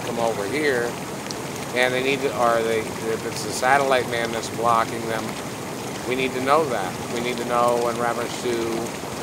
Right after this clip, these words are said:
female friends or whichever. And everybody knows I need to get back to Hollywood. Or, and plus I gotta travel to my mother and father's mansions. My parents had a schedule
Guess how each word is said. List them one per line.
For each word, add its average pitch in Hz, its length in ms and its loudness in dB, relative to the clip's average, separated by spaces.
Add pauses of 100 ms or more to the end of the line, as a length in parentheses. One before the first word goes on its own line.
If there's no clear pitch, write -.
(440)
female 123 360 2
friends 127 480 2
or 117 180 2
whichever. 120 480 0 (1500)
And 131 80 0
everybody 147 340 6
knows 135 340 6
I 127 140 4
need 127 160 0
to 117 80 -4
get 117 200 0
back 120 260 4
to 113 100 0
Hollywood. 113 640 2 (1500)
Or, 107 160 0 (120)
and 120 180 0
plus 131 260 4
I 131 100 4
gotta 127 280 6
travel 123 340 4
to 120 80 0
my 117 140 2
mother 123 280 2
and 117 120 -2
father's 120 440 4
mansions. 120 480 -2
My 117 120 0
parents 135 380 0
had 120 160 2
a 110 80 -2
schedule 123 580 0